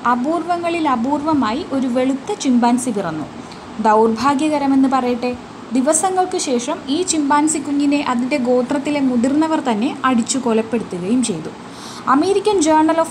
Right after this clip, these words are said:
Primatology എന്ന ശാസ്ത്ര ജേണലിൽ പ്രസിദ്ധീകരിച്ച പ്രബന്ധത്തിലാണ് ഞെട്ടിക്കുന്ന ചിമ്പാൻസി കൊലയുടെ വിവരങ്ങൾ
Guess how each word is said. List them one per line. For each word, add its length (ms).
Primatology 760
എന്ന 180
ശാസ്ത്ര 500
ജേണലിൽ 500
പ്രസിദ്ധീകരിച്ച 720
പ്രബന്ധത്തിലാണ് 880
ഞെട്ടിക്കുന്ന 540
ചിമ്പാൻസി 600
കൊലയുടെ 400
വിവരങ്ങൾ 500